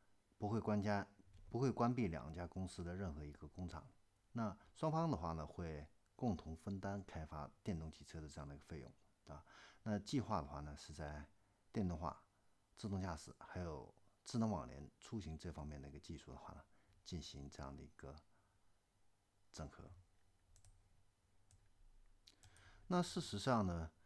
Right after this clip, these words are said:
这个P S A跟这个F C A这样的一个合并计划呢，呃，当时P S A并不是F C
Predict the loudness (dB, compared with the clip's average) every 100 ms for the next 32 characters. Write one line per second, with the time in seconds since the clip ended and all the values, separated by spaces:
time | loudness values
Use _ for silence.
0 | -20 _ -16 -6 0 0 4 6 6 2
1 | 0 2 4 4 4 2 0 -2 -6 -6
2 | -6 -8 -10 -4 -4 -2 -2 2 2 4
3 | 2 2 0 -4 -6 -4 -2 -2 -4 -6
4 | -6 -6 -8 -16 -20 -20 -20 _ -8 -6
5 | -8 -12 -16 -20 -20 _ 0 2 2 -2
6 | -6 -6 -6 -2 -2 -4 -4 -4 -4 -8
7 | _ -6 0 0 0 -6 -6 -6 -4 -4
8 | -6 -10 -20 -20 -20 -12 -6 -6 -4